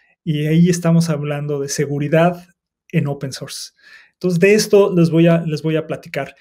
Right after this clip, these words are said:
Y bueno, también algunos números aquí, ¿no? Para, yo creo que algunos de ustedes ya, ya conocen estos números, pero, eh, realmente me, me gusta mostrarlos porque son impresionantes. Hay más de cien millones de repositorios en GitHub el día de hoy.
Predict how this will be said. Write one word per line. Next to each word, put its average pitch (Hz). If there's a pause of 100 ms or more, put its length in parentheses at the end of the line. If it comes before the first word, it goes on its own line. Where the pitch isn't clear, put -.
(140)
Y 175
bueno, 170
también 196
algunos 196
números 185
aquí, 139
¿no? 165
Para, 147
yo 180
creo 190
que 190
algunos 180
de 170
ustedes 175
ya, 170
ya 165
conocen 160
estos 185
números, 269
pero, 156
eh, 170 (640)
realmente 190
me, 165
me 165
gusta 190
mostrarlos 175
porque -
son 170
impresionantes. 147 (580)
Hay 175
más 202
de 190
cien 208
millones 175
de 156
repositorios 151
en 139
GitHub 147
el 139
día 147
de 165
hoy. 170